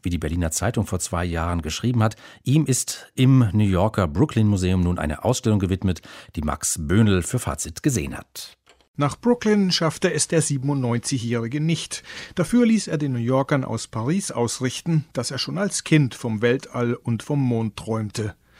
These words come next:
Speaker 2: Und dass er sich sehr freue, Teil der fünfzig Jahre Feierlichkeiten zur Mondlandung zu sein.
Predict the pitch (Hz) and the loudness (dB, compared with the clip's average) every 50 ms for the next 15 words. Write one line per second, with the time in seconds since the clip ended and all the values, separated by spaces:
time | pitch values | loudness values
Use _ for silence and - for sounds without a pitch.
0 | - - - - 202 226 - 160 135 - 131 107 98 110 101 - - - 160 170 | -20 0 6 6 6 6 6 0 -2 -2 -4 -6 -8 -8 -8 -6 -2 0 2 2
1 | 160 - - - - 165 170 170 165 160 156 160 - - 135 135 131 131 135 147 | 0 -2 -8 -4 0 2 4 4 4 2 2 0 -4 -4 -2 0 0 0 0 0
2 | 139 - - 131 - - - - 151 127 123 135 135 139 139 139 127 - - 131 | -2 -2 -2 -4 -4 -4 -4 -4 -4 -2 0 0 0 0 0 0 -2 -2 -2 0
3 | 123 123 127 123 120 - - - - 117 110 - - - 117 104 - - - 151 | 0 0 0 -2 -4 -6 -8 -6 -4 -4 -4 -4 -6 -6 -6 -6 -6 -2 0 2
4 | 143 139 135 131 127 120 104 117 107 107 104 98 104 107 101 - - 110 101 101 | 2 4 4 4 2 2 2 0 0 0 0 -2 -2 -4 -6 -6 -8 -8 -6 -6
5 | 104 98 101 101 98 | -6 -6 -6 -8 -10